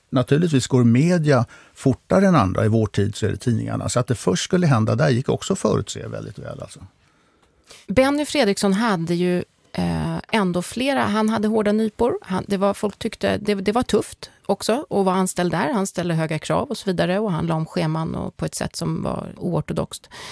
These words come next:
Speaker 2: Eller i alla fall bröt mot tidigare mer bekväma arbetsvillkor och så. Men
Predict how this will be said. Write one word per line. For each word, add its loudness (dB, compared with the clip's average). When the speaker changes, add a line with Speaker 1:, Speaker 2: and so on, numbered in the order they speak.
Speaker 2:
Eller 0
i -2
alla -2
fall -2
bröt -2
mot -8
tidigare 0
mer 0
bekväma -4
arbetsvillkor -4
och -4
så. -6
Men 2